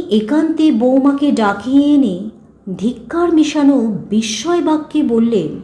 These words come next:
"সে কি বন্দনা, কী সব বলছে তোমার শাশুড়ি মা? ছি, ছি, ছি, ছি, ছি, ছি, তুমি না একটা এমএ পাশ করা মেয়ে, গান জানো, স্পোর্টসে নাম করা ছাত্রী তুমি,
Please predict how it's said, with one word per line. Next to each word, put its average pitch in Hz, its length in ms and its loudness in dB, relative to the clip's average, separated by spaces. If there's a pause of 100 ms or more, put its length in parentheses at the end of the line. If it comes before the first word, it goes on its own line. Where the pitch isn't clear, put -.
(720)
"সে 277 300 2
কি 185 200 -4
বন্দনা, 214 580 0 (400)
কী 294 120 2
সব 302 360 0
বলছে 208 520 2
তোমার 202 220 -2
শাশুড়ি 277 460 -2
মা? 302 140 0 (1300)
ছি, 302 520 2
ছি, - 160 -10
ছি, - 320 -16
ছি, - 200 -16
ছি, - 100 -16 (120)
ছি, 349 340 -2 (540)
তুমি 285 280 2
না 370 200 4
একটা 359 260 0
এমএ 220 500 2
পাশ 349 240 0
করা 339 260 0
মেয়ে, 330 220 2 (880)
গান 277 260 6
জানো, 277 560 2 (240)
স্পোর্টসে 262 680 0
নাম 202 300 -2
করা 277 240 2
ছাত্রী 262 560 -4
তুমি, 262 500 -2